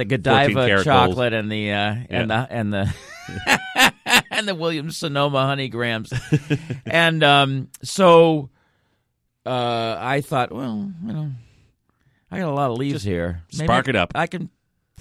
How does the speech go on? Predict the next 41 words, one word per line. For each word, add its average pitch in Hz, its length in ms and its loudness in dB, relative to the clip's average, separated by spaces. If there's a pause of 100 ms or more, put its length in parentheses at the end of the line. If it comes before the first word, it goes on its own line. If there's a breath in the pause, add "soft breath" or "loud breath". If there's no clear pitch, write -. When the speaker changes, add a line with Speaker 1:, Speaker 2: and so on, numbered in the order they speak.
(140)
Speaker 2:
I 131 120 -4 (100)
had 127 160 -4
the 123 60 -10
fire 214 400 -4
going 202 320 -4
with 196 140 -8
the, 147 120 -12
with - 180 -14
the, 127 220 -8 (100)
with 113 180 -14
the 123 80 -10
sticks 220 520 -6
and 139 160 -8
the, 127 100 -4
and 123 160 -8
the 110 80 -4
logs. 175 680 0
Speaker 1:
Yeah, 170 100 -4
but 101 100 -2
the 87 60 -4
leaves 127 240 0
are 80 80 -4
smoky, - 440 -8
though, - 100 -18
Speaker 2:
And 110 100 -4
Speaker 1:
aren't 110 160 -2
Speaker 2:
I 127 40 -8
Speaker 1:
they? 143 60 -10
Speaker 2:
th-, 151 140 -10
yeah, 131 220 2
they, 123 260 -2 (140)
as - 160 -14
a 156 40 -16
matter 240 180 -4
of 208 60 -10
fact, 202 260 -2
they 151 140 0
were. 98 460 0
So 123 240 -4
somebody, 127 1040 2
Speaker 1:
Yeah. 80 180 -4